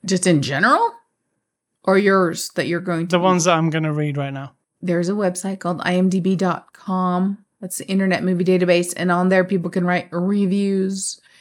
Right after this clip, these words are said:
Speaker 1: And you like the one-star reviews because, um, sometimes these people take a lot of time out of their life just to give a negative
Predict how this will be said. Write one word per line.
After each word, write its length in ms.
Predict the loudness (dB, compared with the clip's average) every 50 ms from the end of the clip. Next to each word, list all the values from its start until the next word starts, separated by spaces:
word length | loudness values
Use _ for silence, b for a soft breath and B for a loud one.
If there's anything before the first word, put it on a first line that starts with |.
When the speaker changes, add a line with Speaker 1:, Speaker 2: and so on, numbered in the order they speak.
| b b b
Speaker 1:
And 140 | 0 2 2
you 80 | 2
like 240 | 4 4 4 2 2 0
the 300 | -2 0 0 2 4 4
one-star 800 | 4 4 4 2 2 2 0 -2 -2 0 2 2 4 4 4 4
reviews 600 | 2 2 0 0 -2 -2 -2 -2 -2 -4 -6 -4
because, 920 | -4 -4 -4 -2 -2 -2 0 0 -2 -4 -4 -6 -8 -8 -8 -10 -12 -12 -10 -6
um, 480 | -4 -2 0 0 0 0 0 0 0
sometimes 960 | 0 0 0 0 0 0 -2 0 0 0 2 0 0 -2 -4 -6 -6 -8 -10 _ _ _ _ _ _ _ _ _ _ _ -4
these 180 | -2 -2 -2
people 300 | 0 0 0 2 0 0
take 220 | 0 0 0 0 2
a 40 | 0
lot 340 | 2 2 2 2 2 2 2
of 80 | 0
time 240 | -2 0 0 2 2
out 100 | 2 2
of 80 | 2 2
their 140 | 0 0
life 400 | 0 0 0 0 0 -2 -6 -8 -10
just 240 | -8 -8 -8 -6 -6
to 180 | -6 -6 -6 -8 _ _ _ _ _ _ -6 -4
give 180 | 0 0 2 2
a 60 | 2
negative 720 | 0 2 0 2 2 2 2 2 4 2 2 0 -2 -8